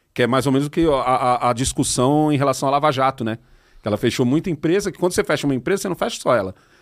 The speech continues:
Você fecha as empresas satélites a-, ao redor dela. E, e aí eu falava, e aí tem essa discussão,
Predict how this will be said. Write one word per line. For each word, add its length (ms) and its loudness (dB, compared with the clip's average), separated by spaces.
Você 100 -6
fecha 220 0
as 80 2
empresas 340 0
satélites 800 0
a-, 260 0
ao 60 2
redor 320 0
dela. 200 -6
E, 360 -2
e 80 0
aí 140 0
eu 80 -2
falava, 600 0
e 100 0
aí 80 2
tem 140 -4
essa 160 -2
discussão, 640 -2